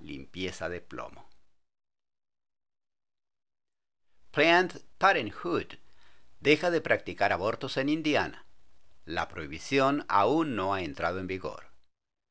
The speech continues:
Planned Parenthood ha comunicado que ha dejado de practicar abortos en Indiana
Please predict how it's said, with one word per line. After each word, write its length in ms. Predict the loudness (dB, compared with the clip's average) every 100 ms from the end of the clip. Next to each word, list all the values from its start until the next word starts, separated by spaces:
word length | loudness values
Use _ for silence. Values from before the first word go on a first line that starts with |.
| _ _ _ _ _ _ _ _ _ _ _ _ _ -12
Planned 340 | 2 4 4 2
Parenthood 720 | 6 6 6 -2 -2 -2 -4 -12 -18 -20 -4
ha 180 | 6 6
comunicado 720 | 6 -4 -4 0 2 4 2 -2
que 180 | 0
ha 80 | 2
dejado 320 | 2 -2 -4
de 80 | -4
practicar 520 | -2 -6 -6 -2 2
abortos 460 | 2 2 -2 -4 -6
en 120 | -4
Indiana 600 | -4 -4 -2 -2 -4 -8